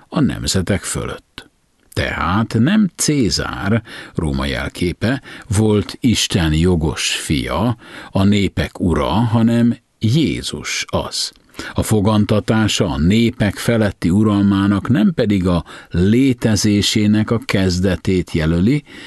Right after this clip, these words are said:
hiszen ő mindig is létezett. Sosem volt olyan idő, amikor Jézus ne létezett volna, mivel ő Isten.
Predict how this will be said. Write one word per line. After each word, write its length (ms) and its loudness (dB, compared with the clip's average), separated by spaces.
hiszen 400 2
ő 240 2
mindig 540 4
is 400 0
létezett. 1000 -4
Sosem 580 0
volt 320 2
olyan 340 2
idő, 480 2
amikor 500 0
Jézus 600 0
ne 420 2
létezett 680 0
volna, 440 2
mivel 380 2
ő 380 2
Isten. 520 -2